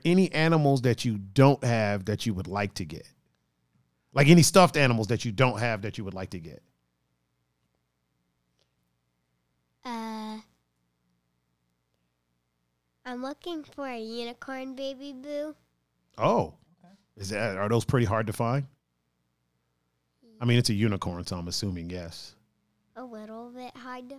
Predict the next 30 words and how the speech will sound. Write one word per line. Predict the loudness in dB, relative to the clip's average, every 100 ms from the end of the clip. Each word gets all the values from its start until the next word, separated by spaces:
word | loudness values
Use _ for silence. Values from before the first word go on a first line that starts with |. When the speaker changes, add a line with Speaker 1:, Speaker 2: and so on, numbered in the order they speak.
| _
Speaker 2:
find. | -16 -14 -14 -14 -16 _ _ _ 0
Speaker 1:
Hmm. | 4 6 4 0 -8 -16 -20 _ _ _ _ -16
Speaker 2:
I | -12
already | -10 -10 -10
have | -12 -12
enough | -14 -16 -18
puppy | -18 -18 _ -20 -20
ones. | -20 -20 -20 -20 _ -2
Speaker 1:
Mm. | 0 2 2 0 -2 -4 -6 -6 -6 -6 -8 -14 -20 _ _ _ _ _
How | 0
many | 2 4
puppy | 2 2
ones | 0 -2
do | -4
you | -6
have? | -8 -10
Like | -14
fifty? | -10 -2 -2 0 -4 -4 -2 2 6 8
<laughs> | 8 8 4 4
Twenty? | 2 2 2 -2 -2 -4 -6 -8 -20 _ _ _ _ _ _ _ _ _ -20
Speaker 2:
Probably | -18 -16 -18 -20 _
thirty. | _ _ _ _ _ -6
Speaker 1:
Whew. | -2 2 2 0 -2 -6 -14 -18 -16 -14
Man, | -14 -16 _ _ _ _ _ -14
that's | -8 -8
a |
lot. | -6 -4 -4 -6 _ _ _ _ _ -8
That's | -4 -4
a |
lot. | -6 -8 -10 -12